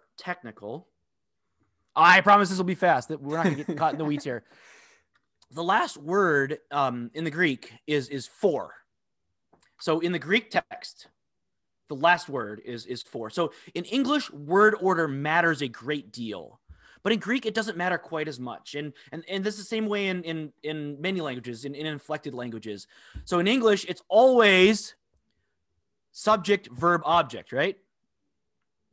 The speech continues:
Speaker 1: But, like, Japanese, for instance, commonly goes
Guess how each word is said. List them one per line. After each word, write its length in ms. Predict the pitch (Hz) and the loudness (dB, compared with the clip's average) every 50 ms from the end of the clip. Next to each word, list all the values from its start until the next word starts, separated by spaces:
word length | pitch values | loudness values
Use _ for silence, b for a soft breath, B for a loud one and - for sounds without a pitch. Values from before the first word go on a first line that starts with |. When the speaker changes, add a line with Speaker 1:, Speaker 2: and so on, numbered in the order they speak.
| _ - | _ -6
Speaker 1:
But, 240 | 196 185 185 - | -6 -6 -6 -6
like, 200 | 185 185 185 180 _ _ - | -6 -6 -6 -6 _ _ -6
Japanese, 640 | - 220 220 220 247 254 277 247 170 117 110 104 - | -4 -4 -4 -2 -2 -2 -2 0 -2 -4 -6 -10 -10
for 140 | - 135 | -8 -8
instance, 420 | 131 127 - - 131 147 139 - - | -8 -8 -8 -10 -10 -10 -10 -12 -8
commonly 360 | - - 185 202 208 202 190 | -6 -4 -4 -2 -2 -2 0
goes 300 | 160 175 170 170 165 | 2 2 2 2 2